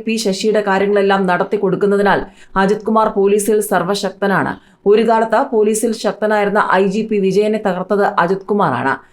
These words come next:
എ ഡി ജി പിയുടെ ഭാര്യ സഹോദരന്മാർക്ക് എന്താണ് ജോലിയെന്ന് അന്വേഷിക്കണമെന്നും പി വി അൻവർ എം എൽ എയുമായുള്ള ഫോൺ സംഭാഷണത്തിൽ സുജിത് ദാസ് പറയുന്നുണ്ട്.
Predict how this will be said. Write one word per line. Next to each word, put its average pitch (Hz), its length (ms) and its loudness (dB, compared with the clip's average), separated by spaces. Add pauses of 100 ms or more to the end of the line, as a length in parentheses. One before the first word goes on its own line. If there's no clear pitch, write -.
(220)
എ 202 120 6
ഡി 220 80 4
ജി 214 180 0
പിയുടെ 220 280 0
ഭാര്യ 202 340 0
സഹോദരന്മാർക്ക് 196 800 -2
എന്താണ് 208 460 0
ജോലിയെന്ന് 190 500 0
അന്വേഷിക്കണമെന്നും 196 800 0 (340)
പി 240 180 0
വി 254 100 0
അൻവർ 226 300 2
എം 196 240 2
എൽ 208 100 2
എയുമായുള്ള 196 440 2
ഫോൺ 208 320 0
സംഭാഷണത്തിൽ 202 720 0
സുജിത് 196 280 0
ദാസ് 202 320 -2
പറയുന്നുണ്ട്. 156 680 -2